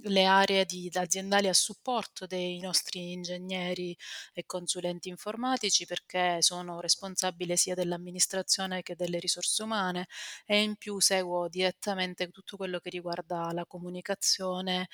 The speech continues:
e appunto la gestione degli eventi e, mm, e gli aspetti, insomma, organizzativi.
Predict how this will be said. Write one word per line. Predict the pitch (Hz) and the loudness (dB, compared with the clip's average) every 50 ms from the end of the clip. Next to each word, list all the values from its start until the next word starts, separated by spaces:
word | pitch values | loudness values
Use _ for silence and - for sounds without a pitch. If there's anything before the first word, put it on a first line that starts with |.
| - - - - - _ | -12 -12 -12 -12 -14 _
e | - 180 175 | -2 -2 0
appunto | 170 170 - - 190 185 175 - 175 | 0 -2 -4 -8 -8 -8 -6 -6 -6
la | 170 170 | -6 -4
gestione | 160 - 180 165 - - 185 180 180 175 | -4 0 2 2 2 2 2 -2 -2 -2
degli | 165 175 165 180 190 | -2 -2 0 2 2
eventi | 185 170 175 170 170 170 170 160 - - 175 175 170 170 170 170 | 2 2 0 0 -2 -4 -6 -10 -12 -10 -10 -8 -8 -6 -4 -4
e, | 165 165 165 165 170 | -4 -4 -4 -4 -6
mm, | 165 170 175 175 175 180 196 202 269 - 208 | -8 -10 -14 -14 -16 -18 -18 -16 -14 -10 -8
e | 196 | -6
gli | 185 180 | 0 2
aspetti, | 180 170 - - - 175 - - - | 4 4 4 4 2 -2 -2 -4 -8
insomma, | 180 165 - 180 175 175 | -4 -4 -4 -4 -4 -6
organizzativi. | 170 - - 175 170 175 160 - | -8 -6 -8 -8 -8 -6 -4 -2